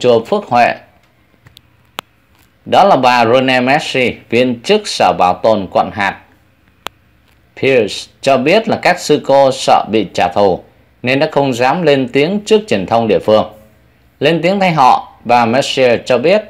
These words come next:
đây là một bức tượng hộ pháp được chạm trổ bằng tay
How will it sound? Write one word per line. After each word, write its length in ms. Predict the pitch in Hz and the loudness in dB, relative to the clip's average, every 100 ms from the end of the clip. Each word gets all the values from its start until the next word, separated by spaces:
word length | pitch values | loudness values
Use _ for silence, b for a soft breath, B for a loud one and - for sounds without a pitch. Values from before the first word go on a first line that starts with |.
| - | -2
đây 200 | 135 151 | 0 2
là 40 | |
một 280 | 127 107 - | 0 -4 -2
bức 220 | 151 - | -4 -2
tượng 220 | 139 117 90 | 0 0 0
hộ 220 | 113 - - | -2 -2 -4
pháp 220 | 185 240 - b b b | -4 -4 -8 b b b
được 280 | 117 131 151 | 0 0 0
chạm 260 | 139 101 104 | -2 -2 -2
trổ 260 | 110 92 | 0 0
bằng 240 | 104 107 98 | 0 -4 -4
tay 340 | 135 147 131 | -2 -2 -2